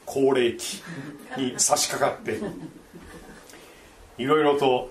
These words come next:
悩んだり、不安になったり、壁に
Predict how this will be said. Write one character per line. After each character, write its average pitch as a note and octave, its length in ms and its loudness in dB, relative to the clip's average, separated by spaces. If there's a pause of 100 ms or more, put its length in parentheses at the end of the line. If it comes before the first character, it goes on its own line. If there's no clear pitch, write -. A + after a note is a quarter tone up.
(140)
悩 C#3 300 4
ん C3 80 -4
だ A#2+ 80 2
り、 A2 180 -2 (960)
不 C3+ 120 2
安 C#3 120 4
に C3 80 -2
な C#3+ 100 4
っ - 120 -8
た C3 100 2
り、 - 40 2 (1300)
壁 A#2+ 300 0
に G#2+ 240 -6